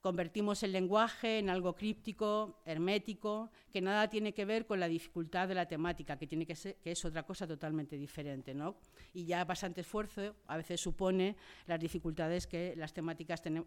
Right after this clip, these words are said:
que de las temáticas que tenemos encima de la mesa. En el capítulo sexto, nombrar y afirmar, recuerdas que la relación entre lenguaje y realidad, lo que no se nombra, no existe. Y, bueno, esto también ha sido un mantra, que lo sepas.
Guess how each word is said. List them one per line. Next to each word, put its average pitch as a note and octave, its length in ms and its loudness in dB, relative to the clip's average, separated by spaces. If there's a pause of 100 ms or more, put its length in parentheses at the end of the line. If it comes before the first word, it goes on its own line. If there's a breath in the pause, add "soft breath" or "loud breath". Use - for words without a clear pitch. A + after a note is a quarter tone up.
que E3+ 60 -6
de D3+ 100 -6
las D3+ 140 -4
temáticas D#3+ 420 -2
que E3+ 100 -8
tenemos D#3 300 -4
encima C#3+ 320 -4
de C3 80 -6
la B2 80 -8
mesa. B2 340 -12 (880 loud breath)
En G3 140 0
el G3 120 2
capítulo G3 600 2
sexto, C#4 540 2
nombrar F3+ 340 2
y F#3 60 2
afirmar, F#3 580 0 (580 loud breath)
recuerdas G3 380 0
que G#3+ 80 0
la G3 120 6
relación F#3 520 4
entre F#3 180 0
lenguaje F3 420 2
y - 20 -2
realidad, F3+ 560 2 (200)
lo E3 220 -2
que E3 140 -2
no G3 80 0
se F#3+ 160 -2
nombra, E3 540 -2
no F3+ 180 -2
existe. G3+ 640 -2 (1200 soft breath)
Y, E3+ 580 0
bueno, C#3+ 140 -8
esto C3 140 -8
también D3 280 -2
ha C#3+ 40 -2
sido C3+ 180 -6
un B2 60 -2
mantra, D3 500 -2 (380)
que C3 80 -12
lo A#2 100 -12
sepas. - 600 -12